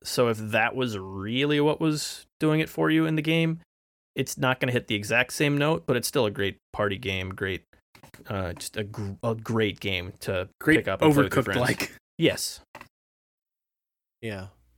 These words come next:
Speaker 3: I thought it felt good to play. I just felt like there was, uh, playing with myself was hollow. So maybe one day I'll get to play it with somebody
Speaker 2: Well,
Speaker 3: else.
Speaker 2: I mean, if it's on Xbox, does it have, it has online?
Speaker 3: Yeah.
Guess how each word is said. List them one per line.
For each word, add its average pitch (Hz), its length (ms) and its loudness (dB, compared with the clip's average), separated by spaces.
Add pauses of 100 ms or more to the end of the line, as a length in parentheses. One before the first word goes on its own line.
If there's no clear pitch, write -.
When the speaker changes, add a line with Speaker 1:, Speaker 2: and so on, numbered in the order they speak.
(560)
Speaker 3:
I 151 80 -2
thought 185 140 4
it 170 80 0
felt 147 180 4
good 143 140 4
to 127 60 -2
play. 127 220 2
I - 40 2
just 113 140 -4
felt 127 100 2
like 113 100 -2
there 117 120 2
was, 107 320 -4 (240)
uh, 110 100 -16
playing 117 240 -6
with 110 80 -6
myself 107 340 -4
was 101 140 -10
hollow. 98 300 -6
So 95 140 -10
maybe 117 280 -2
one 107 220 -4
day 101 120 0
I'll 101 80 -2
get 101 100 -6
to 95 100 -10
play 101 220 -6
it 98 100 -8
with 101 320 -8 (320)
somebody 156 340 4
Speaker 2:
Well, 98 100 0
Speaker 3:
else. 98 100 0
Speaker 2:
I 165 60 8
mean, 175 240 8
if 156 200 4
it's 135 140 0
on 180 200 4
Xbox, - 300 0
does 143 180 4
it 143 60 0
have, 156 280 4
it 165 60 2
has 175 140 4
online? 170 480 2 (1300)
Speaker 3:
Yeah. 220 120 2